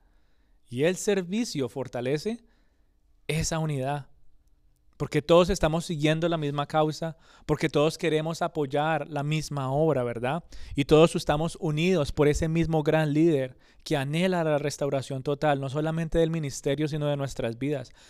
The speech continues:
Ese gran líder que humildemente llegó a servir a todos hasta la muerte, y su nombre es Jesús.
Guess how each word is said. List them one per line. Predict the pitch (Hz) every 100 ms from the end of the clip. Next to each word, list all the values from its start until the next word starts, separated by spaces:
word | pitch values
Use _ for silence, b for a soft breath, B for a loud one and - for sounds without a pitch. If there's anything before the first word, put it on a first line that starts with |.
| B B
Ese | 147 175
gran | 180 180 170
líder | 180 202 180
que | -
humildemente | 147 143 147 156 175 185 - 123 - b b -
llegó | 147 147
a |
servir | 139 170 156 165 160 b b b
a | 143
todos | - 190 202 185 131 120 -
hasta | - 139 - 135
la | 131
muerte, | 131 131 -
y | 127
su | 135
nombre | 135 135 151 170
es | 185 - _ _ _ _ _ _
Jesús. | - 117 127 123 - -